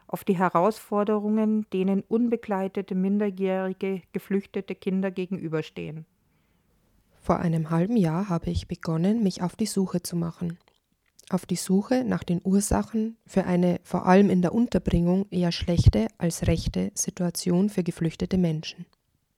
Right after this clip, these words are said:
Speaker 2: Bereits im November meinte Lukas Garleitner-Gerz, Asylrechtsexperte,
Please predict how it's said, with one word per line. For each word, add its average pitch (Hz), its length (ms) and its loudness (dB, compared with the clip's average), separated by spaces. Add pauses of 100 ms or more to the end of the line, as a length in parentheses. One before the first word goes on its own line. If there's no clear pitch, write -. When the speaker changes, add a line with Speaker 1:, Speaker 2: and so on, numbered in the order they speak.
(1080)
Speaker 2:
Bereits 175 380 8
im 185 60 6
November 185 600 4
meinte 175 320 2
Lukas 175 420 0
Garleitner-Gerz, 165 960 -4 (260)
Asylrechtsexperte, 180 1300 2